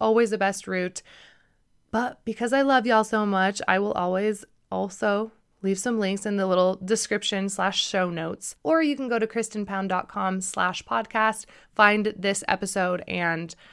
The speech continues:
you, I will leave some links there for, like, the full lists of everything to avoid. So you can print it off if you want to, 'cause, like, there's a lot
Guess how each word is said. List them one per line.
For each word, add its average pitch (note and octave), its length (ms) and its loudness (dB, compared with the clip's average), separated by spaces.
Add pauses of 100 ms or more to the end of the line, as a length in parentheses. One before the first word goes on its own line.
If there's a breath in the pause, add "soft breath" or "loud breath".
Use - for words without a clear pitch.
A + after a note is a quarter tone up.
(380 loud breath)
you, F#3+ 320 -4
I F#3 120 4
will G3 100 2
leave F#3 180 0
some F#3 200 -4
links E3+ 200 -4
there E3 160 2
for, F3 140 -6 (100)
like, E3 200 -4
the F#3+ 160 -2
full F#3 680 0
lists - 540 -4
of F3 220 0 (120)
everything G3 540 0
to F3 140 -2
avoid. E3 340 -4
So G3 80 -4
you F3+ 60 -4
can F3+ 60 -8
print F#3 220 -6
it E3+ 80 -2
off D#3+ 220 2
if E3 120 -8
you D#3 120 -6
want D3+ 180 -4
to, E3 140 -10
'cause, F3 180 -12
like, F3 260 -6
there's G3 220 -2
a E3+ 60 -4
lot - 340 -8